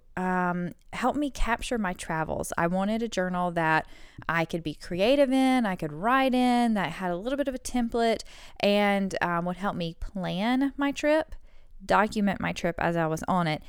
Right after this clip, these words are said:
and then reflect and kind of do some memory keeping in it. So I designed these really beautiful little journals that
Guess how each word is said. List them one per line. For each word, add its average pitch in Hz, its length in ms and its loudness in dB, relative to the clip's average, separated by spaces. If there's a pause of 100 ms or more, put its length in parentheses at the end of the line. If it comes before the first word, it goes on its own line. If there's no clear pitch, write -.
(280)
and 190 220 0
then 180 260 0
reflect 170 760 -2
and 170 300 -2
kind 185 180 -4
of 180 60 -2
do 170 100 -4
some 165 220 -4
memory 165 340 -2
keeping 156 400 -6
in 156 140 -4
it. 143 140 -4
So - 100 -4
I 170 60 0
designed 175 360 -2
these 175 280 -8
really 233 160 4
beautiful 226 440 -2
little 208 200 -2
journals 185 500 0
that 165 180 0